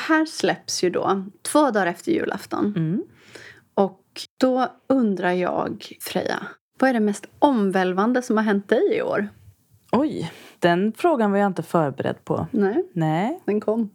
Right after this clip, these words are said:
Speaker 2: Hmm. Jag kan inte nämna det. Jag kan säga att det är arbetsrelaterat.
Speaker 1: Mm.
Speaker 2: Men, eh,
Speaker 1: Du
Speaker 2: jag,
Speaker 1: sa att du har
Speaker 2: eh,
Speaker 1: lärt dig mycket på jobbet.
Speaker 2: jag har lärt mig väldigt mycket på jobbet.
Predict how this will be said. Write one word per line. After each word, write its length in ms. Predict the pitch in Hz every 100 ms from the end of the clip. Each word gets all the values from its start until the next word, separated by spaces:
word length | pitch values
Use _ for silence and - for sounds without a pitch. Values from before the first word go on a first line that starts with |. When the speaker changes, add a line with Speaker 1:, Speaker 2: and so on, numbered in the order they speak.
| _ _ 359
Speaker 2:
Hmm. 520 | 339 196 151 50 - _ _ _ _ _ -
Jag 160 | 254
kan 140 | 294 330
inte 180 | 302
nämna 360 | 277 302 220 294
det. 220 | 196 - - - - - - _ _
Jag 140 | 214 214
kan 120 | 254
säga 220 | - 220
att 120 | 180
det 100 | 180
är 60 | 170
arbetsrelaterat. 1200 | 220 160 143 - - 156 156 - 262 - - - _ _ 214
Speaker 1:
Mm. 180 | 269 480 _ _ _ - - - -
Speaker 2:
Men, 440 | 185 190 196 190 190
eh, 340 | 185 180 185 - _ _ _ - _ _
Speaker 1:
Du 80 | -
Speaker 2:
jag, 140 | 208 208
Speaker 1:
sa 160 | 262
att 100 | 220
du 60 | 233
har 80 | 240
Speaker 2:
eh, 80 |
Speaker 1:
lärt 280 | 262 359 415
dig 80 | 247
mycket 220 | 233 202
på 60 | 202
jobbet. 340 | 185 - 254
Speaker 2:
jag 80 | 240
har 80 | 262
lärt 360 | 269 294 294
mig 160 | 254 247
väldigt 460 | 220 254 202 175 -
mycket 300 | 170 - -
på 80 |
jobbet. 320 | 180 240 -